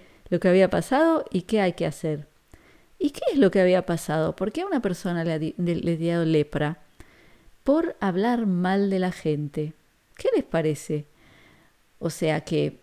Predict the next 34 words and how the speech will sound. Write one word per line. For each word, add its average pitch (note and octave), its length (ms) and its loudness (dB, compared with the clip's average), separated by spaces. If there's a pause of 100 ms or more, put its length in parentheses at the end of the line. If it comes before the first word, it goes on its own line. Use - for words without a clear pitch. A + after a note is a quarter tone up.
(180)
podemos G3+ 300 4
primero A#3+ 640 2
analizar F3 520 0
la A#3 240 0
palabra E3+ 680 0 (200)
Metzorá, F#3 920 -2
que - 140 -2
es F#3 100 -2
leproso, F#3+ 720 -2 (840)
en F3 120 2
hebreo, F3+ 560 0 (160)
y F#3+ 160 0
ver C#4+ 420 2
que G#3+ 100 -6
se G3 220 -2
puede B3+ 260 0
co-, A#3 240 -4 (260)
que F3 120 0
suena C4 440 0
exactamente A3+ 800 0
como F3+ 240 -2
dos C#4+ 240 2 (120)
palabras, G3 720 0 (100)
que G#3 100 -6
una A3+ 140 0
es G3+ 80 0
motzi F#3 680 -2
y F#3 100 -2
la G#3 120 0
otra G3 200 -6
es F3 120 -4
ra. E3 340 -4
Motzi, A#3+ 540 2
ra, G3 420 2